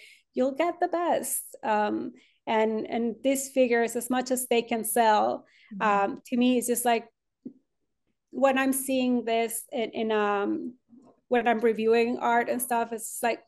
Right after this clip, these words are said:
Speaker 1: what are you trying to say that hasn't been said? And to me, it puts you, or, or it puts artists in, like, okay, they're trying to please someone.
Speaker 2: Mm-hmm.
Speaker 1: And it's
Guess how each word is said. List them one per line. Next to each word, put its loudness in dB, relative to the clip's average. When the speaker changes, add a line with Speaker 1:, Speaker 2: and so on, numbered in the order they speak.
Speaker 1:
what 0
are 2
you -2
trying -4
to -6
say -4
that -8
hasn't -10
been -8
said? -10
And 2
to 2
me, 4
it 4
puts 0
you, 4
or, 2
or 2
it 0
puts 2
artists 2
in, -2
like, 0
okay, -2
they're 0
trying -4
to 2
please -10
someone. -8
Speaker 2:
Mm-hmm. -8
Speaker 1:
And 2
it's -6